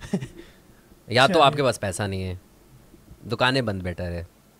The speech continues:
Speaker 2: पैसा तो बहुत है। <laughs> I want to know where is James Faulkner? He is done now. He doesn't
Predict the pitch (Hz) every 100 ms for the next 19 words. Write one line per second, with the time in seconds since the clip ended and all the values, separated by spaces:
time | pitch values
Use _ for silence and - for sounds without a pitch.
0 | _ _ _ 110 107 113 92 82 - 104
1 | - 117 - _ _ _ _ _ _ _
2 | _ _ - - - - 117 131 156 165
3 | 156 143 160 - - 123 135 147 - -
4 | 101 - 85 85 - _ - _ _ _
5 | - - 185 131 98 87 82 85 82 87
6 | _ _ - 117 120 110 - - 104 104
7 | 120